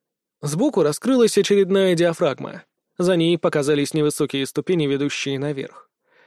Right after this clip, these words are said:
Николай направился по ним и оказался в помещении, где биологическое соседствовало с механическим. Вернее, из всего неживого тут имелись огромное панорамное окно,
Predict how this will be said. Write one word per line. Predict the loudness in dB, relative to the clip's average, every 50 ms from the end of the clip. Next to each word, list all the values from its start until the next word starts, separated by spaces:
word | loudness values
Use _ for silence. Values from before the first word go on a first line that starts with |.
| _ _ -10
Николай | -8 -6 -2 0 2 2 4 4
направился | 2 2 2 4 4 4 2 2 0 0
по | 0 2
ним | 2 2 2 0 0 -4 _ _ _
и | -4 -2
оказался | -2 -2 0 0 2 2 2 2 2 -2 -4
в | -2
помещении, | 0 0 0 0 0 0 0 2 2 2 2
где | 0 2 2 2 2
биологическое | 2 2 2 2 2 2 2 2 0 -2 -4 -4 -10 -12 -12 -12 -12 -12 -14 _ -20 -20 _
соседствовало | -10 -8 -8 -4 -2 -2 -2 -2 -2 -2 0 2 2 2 2 2
с | 0 0
механическим. | -2 -2 0 0 0 0 0 0 -2 -4 -6 -12 -14 -16 -18 -18 -18 -20 _ _ _ _ _ _ _ _ _
Вернее, | 0 2 2 4 4 4 2
из | 2 0
всего | -2 0 2 2 2
неживого | 2 2 2 2 0 0 2 2 0 0 0
тут | 0 -2 0 0
имелись | 0 0 2 2 2 0 -2 -4 -6 -4
огромное | -4 -2 -2 0 0 2 2 2 2 2 0 0
панорамное | 0 0 0 2 0 0 0 -2 -2 -4 -2 -4 -4
окно, | -4 -2 0 0 0 -2